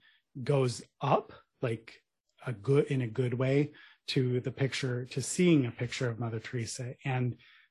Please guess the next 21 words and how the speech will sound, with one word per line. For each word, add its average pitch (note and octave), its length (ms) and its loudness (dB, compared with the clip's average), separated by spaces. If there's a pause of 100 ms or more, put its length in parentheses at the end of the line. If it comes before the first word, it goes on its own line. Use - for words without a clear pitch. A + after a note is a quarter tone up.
(120)
conversely, C3 640 2
when A#2+ 160 -2
you A#2 80 -2
see - 160 -2
a B2+ 60 2
picture B2+ 360 -2
of A#2 80 -4
a A#2+ 40 -6
gun, C3+ 560 4 (120)
obviously B2 380 -4
represents A#2 540 -6
violence B2+ 560 -2
in A#2 100 -6
this - 500 -10
particular A#2 400 -12
study, A#2+ 580 -2 (760)
immune D3+ 280 6
system E3+ 420 2
dips. - 640 -2 (100)
And C#3 220 0
so C#3+ 440 4